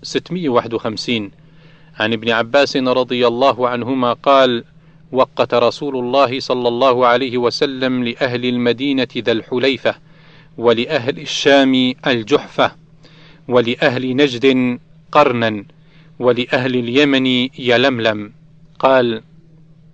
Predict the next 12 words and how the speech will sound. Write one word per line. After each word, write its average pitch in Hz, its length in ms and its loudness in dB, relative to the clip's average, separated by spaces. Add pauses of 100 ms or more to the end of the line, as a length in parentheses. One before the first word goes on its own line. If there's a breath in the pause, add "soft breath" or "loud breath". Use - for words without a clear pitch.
(1000 loud breath)
"فهن 139 600 2
لهن 127 800 0
ولمن 120 600 0
أتى 131 400 0
عليهن 120 1000 0 (100)
من 120 220 -2
غير 127 440 -2
أهلهن 120 800 -2 (540 loud breath)
ممن 120 480 -2
أراد 131 440 2
الحج 123 500 -2
والعمرة، 113 640 0